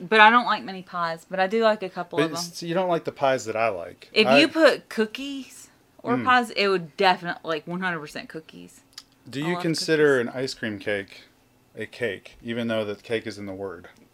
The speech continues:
Speaker 2: Or in the
Speaker 1: Uh,
Speaker 2: name of it?
Speaker 1: I don't know what it is. It's some kind of hybrid, but the cake becomes moist because the ice cream is on it.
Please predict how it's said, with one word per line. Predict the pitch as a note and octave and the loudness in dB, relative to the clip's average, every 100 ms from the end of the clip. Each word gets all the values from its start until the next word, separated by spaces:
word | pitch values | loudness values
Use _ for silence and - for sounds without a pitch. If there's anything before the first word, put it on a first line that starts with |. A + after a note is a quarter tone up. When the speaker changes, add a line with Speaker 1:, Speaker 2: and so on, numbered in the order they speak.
| - | 0
Speaker 2:
Or | G#3+ A3+ A3+ | 4 4 2
in | - | 0
the | |
Speaker 1:
Uh, | - | -2
Speaker 2:
name | G#2 G2+ | -4 -6
of | F2+ | 0
it? | G3+ | 4
Speaker 1:
I | B3 | 4
don't | A#3+ F3+ | 2 -2
know | D#3+ D#3 | -4 -2
what | D3+ D3 | -2 -4
it | C#3+ | -6
is. | D3+ F3+ | -8 -8
It's | G#3 | -6
some | C#4 C4 | -4 -2
kind | A#3+ F3 | 0 0
of | E3+ | 2
hybrid, | F3+ E3+ E3 D#3 | 0 0 -2 -4
but | F#3 | -6
the | B3+ | -8
cake | - B3+ B3 - _ _ | -4 -2 -2 -6 _ _
becomes | - F#3+ G3+ E3+ | -14 -8 -8 -8
moist | F3+ G#3+ F#3+ D#3+ - - | -6 -4 -4 -6 -12 -16
because | E3+ F#3+ E3+ | -8 -8 0
the | F3 | 2
ice | F#3+ F#3 | 2 0
cream | - E3 | -10 -10
is | D3 | -8
on | C#3+ B2+ | -6 -6
it. | G2 | -8